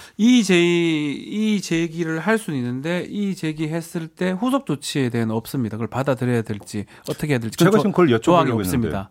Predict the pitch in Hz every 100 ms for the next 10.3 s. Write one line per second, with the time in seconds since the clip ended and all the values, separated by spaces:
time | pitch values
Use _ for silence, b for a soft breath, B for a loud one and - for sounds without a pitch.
0 | _ 220 247 285 226 220 202 196 - 214
1 | 143 147 85 87 76 120 98 b b b
2 | b b b 151 190 269 247 208 208 202
3 | 185 113 110 190 147 107 135 165 147 135
4 | - 254 254 226 - 254 240 127 95 110
5 | 90 73 196 196 147 147 160 143 - 240
6 | 185 165 202 185 240 208 123 85 87 143
7 | 135 202 - 139 - 233 247 214 170 143
8 | 135 135 127 120 135 143 143 151 190 147
9 | 139 175 131 190 208 214 202 143 120 143
10 | 165 107 92